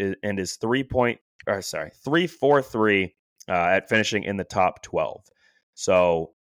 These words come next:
I mean, he's solid there. Taking him for a top five, I like those odds. I like the, the thought of that. Um, and that's, uh, I don't think he's gonna go out there and win the race, but I think he could be there at the end. And if he just avoids the mayhem, I mean, he was, he, he should have won the Daytona five hundred.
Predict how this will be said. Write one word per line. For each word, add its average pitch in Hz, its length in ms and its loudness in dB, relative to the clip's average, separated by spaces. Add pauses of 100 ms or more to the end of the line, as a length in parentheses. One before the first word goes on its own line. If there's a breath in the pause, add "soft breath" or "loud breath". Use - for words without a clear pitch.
(440)
I 104 140 0
mean, 101 160 -2
he's 110 200 -2
solid 127 420 6
there. 117 280 8
Taking 120 300 0
him 113 80 -6
for 117 140 0
a 107 40 0
top 107 320 2
five, 104 300 6
I 98 60 4
like 98 220 0
those 95 200 -2
odds. 95 340 2
I 92 60 -2
like 90 180 -2
the, 87 400 -6 (160)
the 90 80 -16
thought 101 380 2
of 95 140 -2
that. 95 260 2 (120)
Um, 90 640 0
and 87 440 -6 (340)
that's, 95 340 -2
uh, 87 300 0 (400 soft breath)
I 120 40 6
don't 131 120 4
think 135 140 0
he's 123 160 -2
gonna 113 340 4
go 113 200 6
out 113 100 4
there 117 80 2
and 95 100 0
win 120 140 0
the 139 80 2
race, 147 260 4
but 113 140 2
I 110 40 6
think 110 140 -2
he 113 80 -2
could 101 140 -4
be 107 140 2
there 101 200 8
at 98 140 2
the 101 120 0
end. 101 240 2
And 92 120 -2
if - 160 -14
he 98 160 -2
just 104 180 -2
avoids 101 380 2
the 95 60 -2
mayhem, 101 300 2
I 98 40 -4
mean, 104 120 -2
he 117 60 0
was, 117 240 -6
he, 127 220 -2
he 131 160 -2
should 160 160 2
have 139 80 6
won 113 80 4
the 98 80 2
Daytona 90 280 -2
five 85 240 0
hundred. 92 300 0